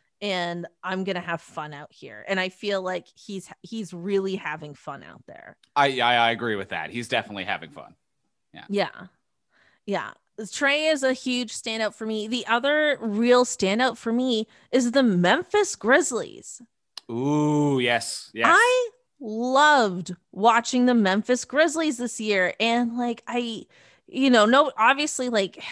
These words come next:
Speaker 1: you know, there was no expectation for them to get any further than they did, but it would have been nice 'cause they would have been more fun to watch. Like, I would have rather seen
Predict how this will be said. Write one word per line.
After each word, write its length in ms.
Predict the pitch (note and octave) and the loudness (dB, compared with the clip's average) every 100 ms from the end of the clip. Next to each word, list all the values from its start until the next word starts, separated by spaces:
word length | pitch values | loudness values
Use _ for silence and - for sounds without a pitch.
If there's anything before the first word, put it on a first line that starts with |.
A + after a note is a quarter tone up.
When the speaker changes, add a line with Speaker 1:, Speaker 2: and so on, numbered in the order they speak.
| - | -12
Speaker 1:
you 120 | - A3 | -2 2
know, 160 | F#3+ | 4
there 120 | F#3 | 6
was 120 | G#3+ A3+ | 4 6
no 160 | C4 | 6
expectation 680 | C4 B3 - G#3+ G#3+ G3+ A3 | 4 0 -4 -2 -2 -2 -2
for 140 | G#3 G3 | -2 0
them 160 | F#3 | 0
to 80 | F#3+ | 2
get 160 | F#3 - | 0 0
any 200 | F#3 G3 | 0 -2
further 440 | - F3+ F#3+ F#3 | 0 0 0 -2
than 220 | F3 F3 E3+ | -4 -4 -6
they 140 | D#3+ | -6
did, 460 | E3 G#3 E3 D3+ - - _ _ | 0 0 2 -2 -8 -20 _ _
but 140 | A#3 - | 0 2
it 160 | C4+ C4+ | 2 4
would 180 | F#4 F#4 | 4 4
have 120 | C#4+ | 4
been 260 | A#3+ G#3+ | 4 4
nice 460 | G3 G3+ F3 D#3+ - | 2 0 -4 -10 -8
'cause 220 | - A3+ | -4 2
they 180 | B3 D4 | 4 4
would 180 | D4 C4+ | 2 2
have 200 | A#3 F#3 | 2 2
been 180 | A3 G#3 | 4 4
more 280 | G3 G3 | 6 4
fun 300 | F#3+ - F#3+ F#3+ | 2 0 0 0
to 120 | F3 | -2
watch. 640 | E3 D#3+ B2+ E3 - - _ _ - | -2 -4 -4 -10 -14 -14 _ _ 0
Like, 160 | A#3+ | 4
I 100 | C4 | 6
would 200 | B3 C#4+ | 6 4
have 200 | F4+ C4 | 2 4
rather 380 | G#3 G3+ A3 A3+ | 4 6 4 2
seen 500 | A3+ - G#3 G#3 G3+ | -2 -4 -2 0 -2